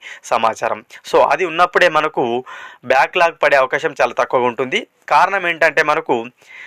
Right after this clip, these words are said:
జనరల్ ర్యాంకింగ్ లిస్ట్ లేనట్లయితే, ప్రస్తుతం గురుకులాల్లో మనం చూసాం, రీసెంట్గా జరిగిన గురుకులాల్లో only, ఆ, ఇండివిడ్యువల్ ర్యాంక్స్ ఇవ్వడంతోటి చాలామంది అభ్యర్థులు,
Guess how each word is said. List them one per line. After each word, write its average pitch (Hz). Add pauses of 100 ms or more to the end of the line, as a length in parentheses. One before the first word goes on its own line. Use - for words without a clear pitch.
(220)
జనరల్ 147
ర్యాంకింగ్ 165
లిస్ట్ 143
లేనట్లయితే, 135
ప్రస్తుతం 131
గురుకులాల్లో 135
మనం 123
చూసాం, 185 (140)
రీసెంట్గా 123
జరిగిన 117
గురుకులాల్లో 127 (540)
only, 208 (280)
ఆ, 131
ఇండివిడ్యువల్ 151
ర్యాంక్స్ 139
ఇవ్వడంతోటి 131 (100)
చాలామంది 147
అభ్యర్థులు, 131